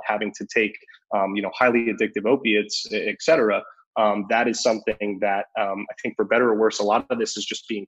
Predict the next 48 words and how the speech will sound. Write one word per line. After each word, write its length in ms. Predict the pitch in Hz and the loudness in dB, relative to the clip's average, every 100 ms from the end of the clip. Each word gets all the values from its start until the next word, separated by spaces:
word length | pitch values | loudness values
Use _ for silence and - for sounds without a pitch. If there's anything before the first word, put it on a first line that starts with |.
| - | -2
patient, 360 | 120 - 165 - _ - - 110 | -2 0 0 -2 _ -20 0 4
um, 340 | 104 101 101 | 4 4 -2
you 180 | 104 107 | -6 -2
know, 160 | 104 | -4
and 180 | 104 104 | -4 -6
sort 180 | - 110 | -6 -6
of 60 | 95 | -2
letting 360 | 107 110 107 104 | 0 0 -2 -4
the 80 | |
medicine 400 | 104 104 107 107 | -2 -2 -4 -6
speak 280 | 104 - 110 - | -10 -6 -6 -4
for 140 | 101 | -4
itself, 440 | - - 180 147 - - _ | -4 0 0 0 -4 -20 _
and 140 | 131 143 | -2 2
using 420 | 165 175 175 131 | 2 2 2 0
platforms 680 | 147 139 - 143 127 113 | 2 2 2 2 2 2
like 160 | 120 107 - | 0 -2 -2
yours 300 | 151 147 104 | 0 0 0
is 100 | 107 | -4
why 100 | 120 | -4
I'm 80 | 107 | -2
so 160 | 123 110 | -4 -2
thankful, 560 | 117 113 _ 113 107 - 110 | -4 -4 _ 0 0 -2 -4
um, 180 | 101 101 - | -4 -6 -8
that 160 | 117 110 | -4 -4
you 180 | 117 113 | -4 -4
do 160 | 120 123 | 0 0
what 120 | 113 | 0
you 100 | 104 95 | -6 0
do, 220 | 139 107 | 0 0
you 100 | 104 | -4
know, 80 | 104 | -6
and 100 | 104 - 113 | -8 -2 0
have 100 | 117 | 0
this 160 | 107 - | -4 -4
platform 500 | 113 117 - 107 101 | -2 -2 -2 -4 -4
and 120 | 95 | -8
share, 500 | - - 123 113 104 - - _ 110 | -4 0 0 0 -2 -6 -20 _ 0
um, 180 | 101 | 2
these 180 | 104 101 | 2 -2
experiences. 840 | 95 - 139 147 113 - 95 95 - | -2 -2 2 4 2 -2 -6 -6 -8
You 60 | |
know, 120 | 101 98 | -6 -6
it's 140 | - | -6
just 200 | 107 - | -4 -4
about, 300 | 107 107 98 - _ - - | 0 0 0 -4 _ -18 -8
you 120 | 120 | -4
know, 100 | 98 | -6